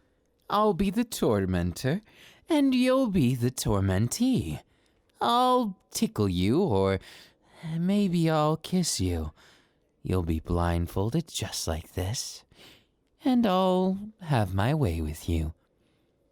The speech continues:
<laughs> Don't tell me you're scared already.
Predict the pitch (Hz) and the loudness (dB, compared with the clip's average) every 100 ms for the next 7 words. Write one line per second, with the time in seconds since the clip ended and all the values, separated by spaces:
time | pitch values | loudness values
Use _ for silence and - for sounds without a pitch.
0 | _ _ - - 175 - 170 - - - | _ _ -8 -4 -4 -2 -6 -4 -10 -10
1 | - - _ - - - - - 214 196 | -16 -16 _ -20 -20 -20 -20 -8 -2 0
2 | 196 - 196 180 117 95 90 - - - | 0 0 2 4 4 4 2 0 -2 0
3 | 190 240 117 101 101 107 190 214 156 226 | 2 2 2 2 2 0 0 0 2 0